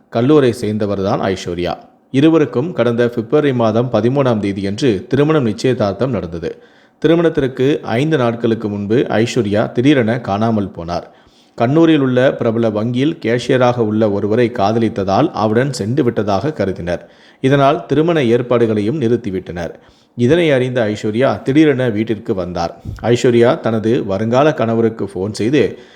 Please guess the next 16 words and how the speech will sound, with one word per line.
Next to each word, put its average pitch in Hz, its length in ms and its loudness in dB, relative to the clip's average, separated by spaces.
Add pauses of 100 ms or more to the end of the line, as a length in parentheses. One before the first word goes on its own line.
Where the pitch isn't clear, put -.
(160)
"நான் 131 220 2
யாரையும் 131 500 2
காதலிக்கவில்லை, 110 920 -2 (100)
வரதட்சணை 139 520 0
கொடுக்க 117 400 0
தனது 107 400 -2
தாய் 120 380 0
சிரமப்படுவதை 117 720 0
தாங்க 110 340 -2
முடியாமல் 107 480 0
தான் 131 260 -2
தனது 110 380 0
தோழியின் 139 440 2
வீட்டிற்கு 110 420 -4
சென்று 101 280 -8
இருந்தேன். 107 420 -2